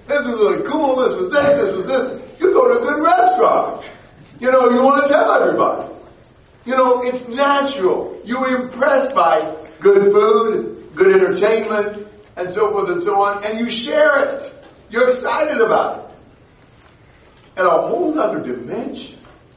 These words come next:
the Lord is so amazing. We just really show, we judge ourselves by how little we wanna talk about it, by how little excitement we have, by how much we, we ought to be sharing with non-Christians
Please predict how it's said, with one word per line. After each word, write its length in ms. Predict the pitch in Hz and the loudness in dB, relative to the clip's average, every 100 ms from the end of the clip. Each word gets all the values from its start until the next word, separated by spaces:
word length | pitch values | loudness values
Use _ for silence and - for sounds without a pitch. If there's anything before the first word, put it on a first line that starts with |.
| - | -12
the 80 | |
Lord 320 | 170 196 202 196 | -8 -2 -2 -2
is 200 | 196 - | -6 -4
so 320 | 226 254 247 | -2 0 0
amazing. 600 | 254 285 - - - - - - _ _ _ - - - - - | 0 -2 -6 -8 -12 -18 -20 -20 _ _ _ -20 -20 -20 -20 -20
We 100 | 233 | -18
just 200 | - 311 | -16 -16
really 380 | 185 175 165 131 | -14 -12 -10 -10
show, 680 | - - 156 156 156 139 139 - | -12 -10 -4 -2 -2 -6 -10 -14
we 100 | - | -14
judge 300 | 139 170 170 | -6 -2 -2
ourselves 600 | - - - - - - - _ _ _ - _ | -4 -12 -18 -20 -20 -20 -20 _ _ _ -20 _
by 240 | - 127 127 | -4 -4 -4
how 280 | 123 127 117 104 | -10 -14 -18 -12
little 300 | 127 156 156 | -8 -6 -6
we 80 | 151 | -8
wanna 260 | 139 123 | -10 -12
talk 260 | - 113 - | -12 -14 -14
about 240 | 101 101 | -14 -14
it, 120 | 104 | -14
by 100 | 95 | -16
how 220 | 90 107 98 | -16 -16 -14
little 400 | 107 127 143 143 | -10 -8 -8 -8
excitement 500 | 139 127 123 120 110 | -8 -8 -10 -16 -18
we 60 | 107 | -14
have, 440 | 107 101 98 95 - - - - - | -10 -10 -10 -14 -20 -20 -20 -20 -12
by 120 | 127 | -10
how 240 | 131 139 135 | -8 -8 -4
much 340 | 160 175 - - - - - - - - 202 | -4 -4 -8 -16 -20 -20 -20 -20 -20 -20 -14
we, 100 | 247 | -12
we 140 | 233 | -10
ought 200 | 294 262 | -8 -6
to 60 | 202 | -6
be 240 | - - - - - _ | -8 -12 -18 -20 -20 _
sharing 500 | - 202 202 190 165 | -12 -2 -2 -2 -4
with 180 | 151 143 | -6 -6
non-Christians 720 | 151 156 - - - - | -6 -8 -12 -16 -18 -20